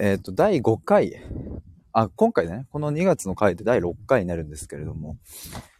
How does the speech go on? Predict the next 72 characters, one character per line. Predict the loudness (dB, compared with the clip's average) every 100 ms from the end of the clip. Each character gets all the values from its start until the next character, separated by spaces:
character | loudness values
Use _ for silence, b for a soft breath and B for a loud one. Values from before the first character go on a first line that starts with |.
| -8
え |
ー |
っ |
と、 | -4
第 | 0 0 2
五 | 0
回 | 0 -2 0
ま | 0
で | 0
は、 | -2 -2 -2 -12 _ b b b b
え | -4
ー | -4
っ |
と、 | -4
十 | -2 4 4 4
三 | 0 0 0
時 | 0 -2 -2
半 | -8 -2 -2 -2
開 | -4 -2 0
始 | -2 -8
に |
し | -8 -4
て | -2
い | 0
た | -2
ん |
で | -2
す | -8
よ。 | -10 -12 _ -20 -18 B B B B -8 -2
な | 2 2
ぜ |
か | 2 2
と | 0
い |
う | -4
と、 | -6 -4
会 | 2 4
場 | 6 4
オ | 4 2
ー |
プ | 2 -4
ン | -4
が | -10
ね、 | -8 -6
十 | -2 0 0
三 | 0 0 0
時 | -2 -6
で、 | -8 -10 -10 -12 -12 B B B -16 -4
い |
や、 | 0
ま | 2
あ、 |
十 | 4
三 | 4 4
時 | 2
な | -6
の | -12
で | -12
ね、 | -12 -12 -8
ま | -4
あ、 |
鍵 | 0 6 6
を |
も | 6 -2
ら |
っ | -6
て、 | _ -2 -2 -6 -18 b b b b
え | -8
ー、 | -6
開 | -4
け | -4
て、 | 2 2